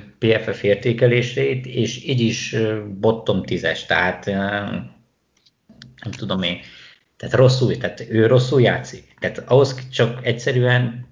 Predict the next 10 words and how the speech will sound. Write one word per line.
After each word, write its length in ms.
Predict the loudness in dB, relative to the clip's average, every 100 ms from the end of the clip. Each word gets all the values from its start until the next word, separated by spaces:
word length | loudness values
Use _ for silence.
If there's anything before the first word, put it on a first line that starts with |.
| _ _ _ _ _ _ _ _ 0
jó 220 | 2 2
között 380 | 2 2 0 0
minden 540 | 2 4 2 0 -2
összejött 500 | -2 -2 0 0 2
neki, 240 | 0 0 0
és 100 | 2
gyenge 240 | 2 2
védelmek 500 | 2 2 2 0 0
ellen 260 | 0 0 0
játszanak. 600 | -2 -2 -10 -12 -12